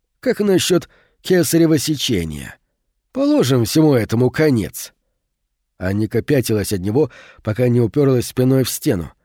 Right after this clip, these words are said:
Безоружна. Некуда бежать. У неё не было ничего. Эрик стоял прямо перед ней, дыша через нос. На скулах прыгали желваки. Постояв немного, он метнул нож в стену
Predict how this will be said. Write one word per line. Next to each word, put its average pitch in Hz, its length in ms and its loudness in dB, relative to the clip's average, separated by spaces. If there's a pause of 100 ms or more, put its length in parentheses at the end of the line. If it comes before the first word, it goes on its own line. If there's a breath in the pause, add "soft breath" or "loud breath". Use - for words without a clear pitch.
(460)
Безоружна. 98 760 -4 (500)
Некуда 117 460 -2
бежать. 120 540 -4 (480)
У 139 100 2
неё 117 360 4
не 131 220 2
было 95 220 -2
ничего. 120 680 -4 (640)
Эрик 113 300 0
стоял 127 320 0
прямо 113 340 0
перед 95 220 -4
ней, 127 300 0 (320 soft breath)
дыша 113 340 0
через 113 320 0
нос. 104 360 -6 (300)
На 117 160 0
скулах 123 400 -2
прыгали 110 400 0
желваки. 110 580 -2 (520)
Постояв 101 420 -4
немного, 123 440 0 (340 soft breath)
он 107 220 -2
метнул 123 320 2
нож 120 240 0
в - 60 -12
стену 143 440 -2